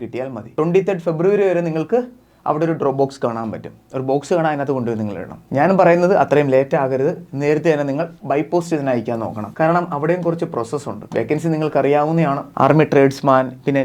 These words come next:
നേവിയിൽ വരുന്ന ട്രേഡ്സ്മാൻ അപ്ഡേറ്റ്, ആ രീതിയിലുള്ള വേക്കൻസിയാണ് ഇവിടെയും വരുന്നത്. ജി ഡിയുടെ അത്രയും വേക്കൻസി വരത്തില്ല, എസ് എസ് ആർ എം ആറിന്റെ അത്രയും വേക്കൻസി വരത്തില്ല. അപ്പോൾ നമ്മൾ പ്രോപ്പർ മെത്തേഡ് നേരത്തെ നമ്മൾ ചെയ്ത് നമ്മൾ സേഫ് ആയിട്ടിരിക്കണം. അപ്പോൾ എല്ലാവരും എന്താണ് ചെയ്യേണ്ടത്? പോസ്റ്റൽ അഡ്രസ്സിൽ പരമാവധി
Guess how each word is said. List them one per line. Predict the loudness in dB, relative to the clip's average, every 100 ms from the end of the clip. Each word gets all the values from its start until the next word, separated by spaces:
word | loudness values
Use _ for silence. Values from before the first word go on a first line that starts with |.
| 0
നേവിയിൽ | 0 2 2 4
വരുന്ന | 2 0 -6 -2
ട്രേഡ്സ്മാൻ | 0 0 -2 -2 -2
അപ്ഡേറ്റ്, | 2 0 0 -18 -6 0
ആ | 0
രീതിയിലുള്ള | 2 0 2
വേക്കൻസിയാണ് | 0 -2 -4 -4 -2
ഇവിടെയും | -2 -2 -4
വരുന്നത്. | -8 -12 -8 0
ജി | 2
ഡിയുടെ | 4 2
അത്രയും | 2 0
വേക്കൻസി | 0 -2 -2 0
വരത്തില്ല, | 0 2 2 2 0
എസ് | -2
എസ് | -2
ആർ | 0
എം | 0 0
ആറിന്റെ | 0 -2
അത്രയും | -2 -2
വേക്കൻസി | -4 -4 -4 -4
വരത്തില്ല. | -8 -14 -8 0
അപ്പോൾ | 2 4
നമ്മൾ | 2 2 2
പ്രോപ്പർ | 2 2 0 2
മെത്തേഡ് | 2 2 0 0
നേരത്തെ | 0 0 -2
നമ്മൾ | -2 -4
ചെയ്ത് | -2 -2 -2
നമ്മൾ | -2 -2 -2
സേഫ് | -2 -2
ആയിട്ടിരിക്കണം. | -4 -6 -10 -12
അപ്പോൾ | -2 0 2
എല്ലാവരും | 4 4 4
എന്താണ് | 2 0
ചെയ്യേണ്ടത്? | 0 0 0 0 0
പോസ്റ്റൽ | -2 0 2 4
അഡ്രസ്സിൽ | 2 0 -2 0
പരമാവധി | 0 0 0 0